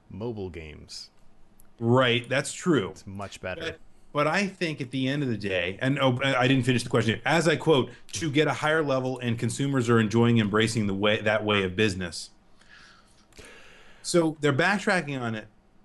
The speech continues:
Speaker 2: but what I, <laughs> what I think they're also doing is they're saying that they are trying to investigate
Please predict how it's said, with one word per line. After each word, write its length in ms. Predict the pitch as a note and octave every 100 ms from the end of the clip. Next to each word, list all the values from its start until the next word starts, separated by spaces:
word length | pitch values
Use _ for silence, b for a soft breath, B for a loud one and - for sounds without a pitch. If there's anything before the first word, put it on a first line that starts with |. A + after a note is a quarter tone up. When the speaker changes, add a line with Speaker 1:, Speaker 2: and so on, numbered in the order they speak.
| _ - -
Speaker 2:
but 280 | C3+ C3 -
what 360 | - - C#3 F3
I, 80 | F#3 B B B
<laughs> 280 | B B -
what 160 | D3
I 80 | D3+
think 220 | A#2+ F#3+
they're 160 | E3+ A#2+
also 260 | B2+ D3
doing 340 | D3 D3+ D#3+ D#3
is 140 | A#2+
they're 120 | A#2+
saying 340 | A#2 C3 C3+ C3+
that 140 | A#2
they 160 | B2 C3+
are 80 | B2
trying 380 | - B2+ B2+
to 160 | A#2+ A#2+
investigate 720 | G2+ G2 A2+ - A#2+ B2+ C3+